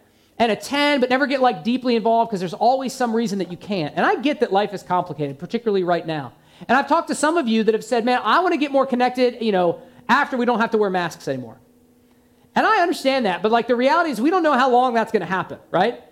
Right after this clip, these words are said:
There's always a reason to delay getting serious about your relationship with the local church, but maybe God is calling you to get connected. Right? The Weekender is fun. It, we eat a lot of good food together that's individually packaged now.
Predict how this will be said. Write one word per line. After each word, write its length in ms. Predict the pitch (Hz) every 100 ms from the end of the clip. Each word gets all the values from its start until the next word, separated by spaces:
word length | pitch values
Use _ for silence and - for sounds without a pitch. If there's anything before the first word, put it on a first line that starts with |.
| _ _ _ _ -
There's 220 | 202 311 -
always 480 | 247 302 339 339 247
a 60 | 277
reason 340 | 277 269 277
to 100 | 214
delay 540 | 165 202 196 240 269
getting 240 | 214 233 220
serious 500 | - 233 254 254 247
about 300 | 220 214 214
your 80 | 208
relationship 480 | 202 202 190 220
with 80 | 190
the 60 | 196
local 240 | 190 190
church, 360 | 202 302 370 -
but 140 | 214
maybe 220 | 214 294 269
God 260 | 226 269
is 80 | 277
calling 320 | - 247 254
you 80 | 285
to 60 | 240
get 280 | 147 262
connected. 520 | 262 247 294 320 - - - _ _ _ -
Right? 160 | 254
The 80 | 269
Weekender 500 | 233 320 330 320 240
is 80 | 202
fun. 720 | - - 311 311 320 311 302 - -
It, 180 | 254 226
we 120 | 214
eat 240 | 240 247 285
a 40 |
lot 140 | 262 247
of 80 |
good 140 | 214 214
food 240 | 269 285
together 280 | 262 254 247
that's 200 | 220 -
individually 420 | 226 220 208 196
packaged 460 | 175 240 247 247 233
now. 340 | 233 226 214